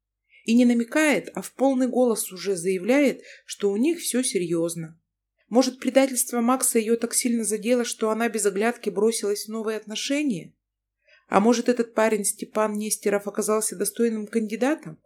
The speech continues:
Кто знает. Нет, ей она точно звонить не станет. Завтра. Завтра все решится. Паша припарковал машину на крохотной стоянке возле бревенчатого коттеджа, выбрался из машины, помог ей выйти,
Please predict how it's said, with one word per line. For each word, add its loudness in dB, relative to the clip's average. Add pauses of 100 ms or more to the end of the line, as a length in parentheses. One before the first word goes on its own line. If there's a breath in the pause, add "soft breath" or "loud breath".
(460)
Кто -2
знает. -8 (840)
Нет, 0
ей 6
она 0
точно -2
звонить -8
не -8
станет. -8 (200)
Завтра. -2 (460)
Завтра 0
все -8
решится. -8 (1000)
Паша 2
припарковал 2
машину 0
на -4
крохотной -2
стоянке -2
возле -2
бревенчатого -2
коттеджа, -8 (360 soft breath)
выбрался 4
из -2
машины, -6 (140)
помог 2
ей -4
выйти, -10